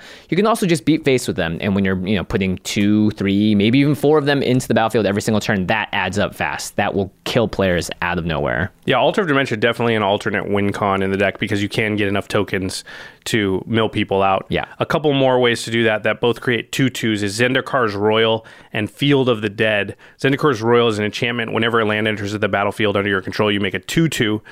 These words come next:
Speaker 2: uh, elemental creature token. Field of the Dead is a land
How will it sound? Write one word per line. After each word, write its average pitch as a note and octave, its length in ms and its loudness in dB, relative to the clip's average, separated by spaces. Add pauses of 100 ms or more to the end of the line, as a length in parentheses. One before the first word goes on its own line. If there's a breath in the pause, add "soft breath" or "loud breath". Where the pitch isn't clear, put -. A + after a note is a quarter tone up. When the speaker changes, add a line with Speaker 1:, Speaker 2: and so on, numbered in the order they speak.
(340 loud breath)
Speaker 2:
uh, G2+ 360 0
elemental A2+ 460 0
creature B2 280 -2
token. G2+ 400 -4 (200)
Field D#3+ 240 2
of A#2+ 40 0
the A#2+ 60 2
Dead E3+ 220 2
is B2 100 2
a G#2+ 60 4
land C#3+ 480 0